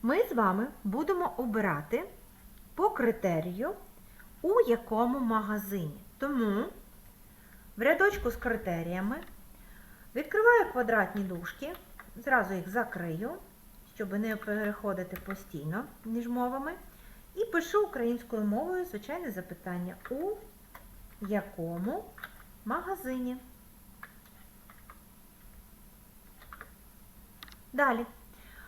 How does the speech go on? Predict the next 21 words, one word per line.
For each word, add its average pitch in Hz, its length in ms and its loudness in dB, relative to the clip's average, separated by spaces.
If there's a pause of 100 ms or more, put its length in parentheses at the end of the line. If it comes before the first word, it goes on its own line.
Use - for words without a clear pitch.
(160)
По 370 220 6
посаді 233 840 2
ми 214 240 2
будемо 254 500 0
обирати 254 760 4 (240)
диспетчер 180 920 0 (240)
або 208 600 4 (580)
експерт. - 560 -2 (1400)
Оскільки 453 380 4
це - 140 0
є 302 80 6
текстові 262 460 2
поля, 190 580 2 (120)
то 240 360 2 (140)
слово 277 260 4
диспетчер - 640 2 (100)
і 208 200 -4
експерт - 600 6
має 359 380 2 (120)
бути 247 360 -6
взято 208 500 -2